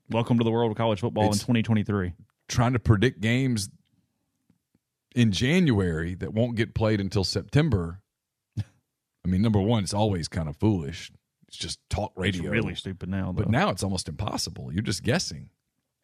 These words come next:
Speaker 2: I don't, I mean, does Tulane's roster get rated? I don't know. Did fifteen Tulane guys jump in the portal in the next twenty-four hours just to see what their value is after they win eleven and two?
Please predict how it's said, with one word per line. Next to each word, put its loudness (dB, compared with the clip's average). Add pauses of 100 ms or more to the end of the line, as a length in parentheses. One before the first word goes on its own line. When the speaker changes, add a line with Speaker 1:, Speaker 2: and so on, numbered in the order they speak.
(300)
Speaker 2:
I 0
don't, -2 (240)
I 2
mean, 0
does -4
Tulane's 2
roster 2
get 2
rated? 2 (1040)
I 0
don't 2
know. 2 (840)
Did -4 (140)
fifteen 4
Tulane 4
guys 0
jump 0
in 0
the 2
portal 2
in 2
the 4
next 0
twenty-four 2
hours 4
just -10
to -6
see 2
what 4
their 4
value 2
is 0
after 0
they 4
win 4
eleven 2
and 0
two? 0